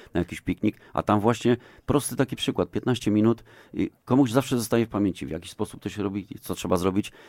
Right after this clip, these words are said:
i w tym momencie to jest bardzo potrzebne. U nas też jest co roku i w tym roku, jeżeli wszystko będzie dobrze, Bozia da, to robimy tak jak w tamtym roku,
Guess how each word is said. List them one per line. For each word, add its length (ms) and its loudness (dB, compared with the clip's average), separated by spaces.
i 60 -4
w 60 -14
tym 140 2
momencie 340 0
to 120 -2
jest 120 -2
bardzo 240 2
potrzebne. 400 -4
U 80 -6
nas 200 -6
też 220 -2
jest 220 -4
co 100 -4
roku 280 -4
i 120 -2
w 60 -14
tym 160 -2
roku, 200 -2
jeżeli 220 0
wszystko 500 -6
będzie 280 0
dobrze, 280 -2
Bozia 240 -2
da, 160 2
to 240 8
robimy 320 4
tak 140 2
jak 120 -2
w 40 -20
tamtym 260 0
roku, 260 0